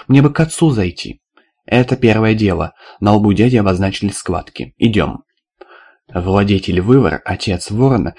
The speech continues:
и наследный правитель Выворота, вот уже пять лет спал наяву.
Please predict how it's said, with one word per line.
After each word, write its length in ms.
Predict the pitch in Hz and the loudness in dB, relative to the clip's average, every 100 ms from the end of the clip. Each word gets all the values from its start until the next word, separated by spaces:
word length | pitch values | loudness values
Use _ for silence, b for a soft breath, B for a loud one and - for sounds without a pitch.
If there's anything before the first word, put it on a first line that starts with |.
| B | B
и 100 | - | -2
наследный 560 | 104 110 120 107 95 90 | 0 0 0 0 0 -2
правитель 560 | - 98 101 90 85 92 | -2 -2 -2 -4 -6 2
Выворота, 640 | 131 135 80 64 - - B B | 4 4 0 -4 -10 -16 B B
вот 220 | 107 123 | -2 2
уже 180 | 123 123 | 2 2
пять 300 | - 139 139 | 0 0 0
лет 220 | 95 104 | -2 -4
спал 340 | - - 90 90 | -4 -2 -2 0
наяву. 460 | 90 87 85 82 | -2 -2 -4 -10